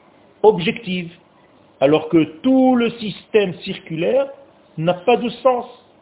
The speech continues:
Regardez, si la neshama quitte le corps, le yosher quitte les igoulim.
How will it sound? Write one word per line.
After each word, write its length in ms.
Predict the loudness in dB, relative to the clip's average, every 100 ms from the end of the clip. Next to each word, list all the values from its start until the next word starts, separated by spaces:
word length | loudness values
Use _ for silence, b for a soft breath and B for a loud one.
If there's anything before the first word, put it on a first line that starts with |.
| _ _ _ _ _ _ _ _ _ _ _ _ _ _ _ _ _ _ _ _ _ _ _ _ _ -2
Regardez, 600 | 4 4 4 4 2 2
si 100 | 2
la 140 | 4
neshama 540 | 4 0 2 2 2 -2
quitte 300 | -4 -6 0
le 160 | 2
corps, 720 | 2 0 2 2 0 -2 -10 _ _
le 280 | -4 2 2
yosher 680 | 4 2 2 0 -2 -2 -4
quitte 260 | -10 -8 -6
les 140 | -6
igoulim. 420 | -4 -4 -4 -6